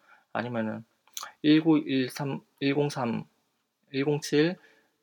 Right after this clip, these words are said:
대한 베이직, 어, 그 데이터 타입을 쓰세요." 이렇게 이제 코멘트들이 수십 개에서 수백 개 정도가 날라와요.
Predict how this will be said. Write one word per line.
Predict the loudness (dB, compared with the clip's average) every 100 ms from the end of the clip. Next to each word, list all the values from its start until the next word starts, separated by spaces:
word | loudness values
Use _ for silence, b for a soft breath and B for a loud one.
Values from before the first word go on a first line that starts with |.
| _ 2 2
대한 | 4 2 0 0
베이직, | 2 2 4 2 0 -14
어, | -6 -4 -4 -6 -10 -14 _
그 | -10 -6 -6 0
데이터 | 0 0 -4
타입을 | -4 -2 -4
쓰세요." | -6 -8 -10 _
이렇게 | -4 -4 -2 -2
이제 | -2 -4 -6 -8 -2
코멘트들이 | 0 0 0 0 2 2 B B B B -6
수십 | 0 0 2
개에서 | 4 4
수백 | 0 -2 0 2
개 | 0 0
정도가 | -2 -6 -2
날라와요. | -2 -2 -4 -6 -8